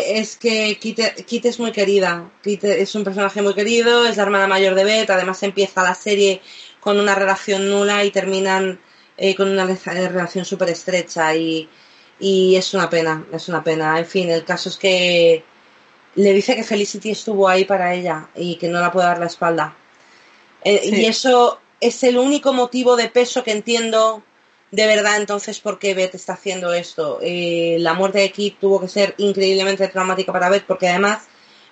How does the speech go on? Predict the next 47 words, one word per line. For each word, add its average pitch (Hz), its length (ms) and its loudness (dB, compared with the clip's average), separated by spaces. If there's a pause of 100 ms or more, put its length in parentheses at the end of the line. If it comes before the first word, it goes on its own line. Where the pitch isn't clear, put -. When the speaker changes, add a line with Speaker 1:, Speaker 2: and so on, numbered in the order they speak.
Speaker 2:
Beth 226 360 0
no 214 200 0
tiene 214 260 0
más 214 260 -2
familia. 180 560 -4 (360)
Era 175 220 2
hija, 196 580 0
eh, 190 640 2
ti-, 196 80 -2
eh, - 40 -8 (280)
eh, 180 220 2
era, 180 340 0
eh, 165 240 -2
hija 170 360 -2
única, 185 240 0
entre 180 160 -2
comillas, 175 320 0
o - 40 -12
sea, 170 120 -4
es 160 60 -8
decir, 165 200 -4
tenía 170 280 -2
a - 20 -8
su 175 100 -4
hermana, 240 440 2 (300)
su - 140 -2
madre 214 220 4
murió 240 220 4
de 214 80 0
joven, 240 380 2 (300)
su - 140 -8
padre 208 240 2
muere 220 220 0
en 214 100 -2
The 202 160 2
Edward 220 320 -2 (260)
y 196 120 -4
Kit 202 200 -4
ha 185 60 2
muerto 185 340 0
en 190 140 0
este, 165 840 2
en 165 120 0
est-, 160 200 -8
en 175 200 -2
este 165 240 -4
tiempo. 151 400 -4